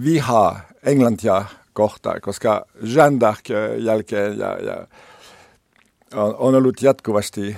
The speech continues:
melkein, Ranska on jatkuvasti melkein, äh, lähtenyt sotaan, äh, äh,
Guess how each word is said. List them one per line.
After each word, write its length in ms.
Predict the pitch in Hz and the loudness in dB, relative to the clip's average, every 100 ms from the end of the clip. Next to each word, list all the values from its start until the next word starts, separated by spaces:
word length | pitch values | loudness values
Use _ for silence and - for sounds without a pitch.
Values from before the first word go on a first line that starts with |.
| - | -14
melkein, 420 | - 104 104 - 113 | -12 -10 -10 -6 -2
Ranska 320 | 131 - 104 | -2 -2 -4
on 200 | 98 95 | -4 -8
jatkuvasti 680 | 127 113 113 - 101 - 117 | -8 -8 -8 -8 -8 -8 -10
melkein, 440 | 104 104 - 104 92 | -8 -10 -10 -10 -10
äh, 60 | - - 107 101 101 101 104 | -10 -8 -6 -6 -8 -8 -8
lähtenyt 540 | 101 117 - 107 101 | -2 -4 -4 -6 -6
sotaan, 640 | - - 107 - 101 101 98 | -8 -6 -6 -2 -2 -2 -4
äh, 1500 | - - _ - 50 50 50 50 - - - - _ - 117 | -10 -20 _ -10 -6 -6 -8 -12 -16 -20 -20 -20 _ -20 -18
äh, 60 | - | -18